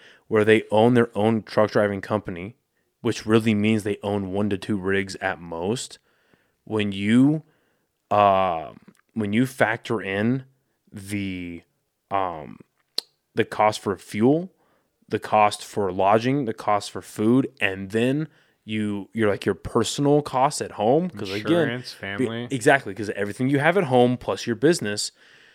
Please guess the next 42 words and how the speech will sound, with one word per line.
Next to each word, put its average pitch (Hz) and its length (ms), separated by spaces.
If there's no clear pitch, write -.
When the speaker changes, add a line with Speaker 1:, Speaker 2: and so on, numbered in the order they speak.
Speaker 1:
Dude, 117 180
there 107 140
was 156 200
one 101 240
person, 135 560
or, 107 180
like, 101 200
one 107 220
family 117 260
where, 117 120
was, 113 120
where 107 200
was 104 100
a 101 80
wa-, 95 260
uh, 95 400
husband 113 340
and 127 80
a 107 140
wife, 98 420
and 95 460
they 104 100
had 113 140
their 113 100
own 110 60
truck 123 160
driving 101 220
company, 101 440
and 110 80
they 104 40
had 98 120
one 110 200
rig. 98 380
There, 110 440
and 110 180
they 110 100
were 156 240
making, 104 680
quote 123 280
unquote, 165 720
on 113 200
their 110 360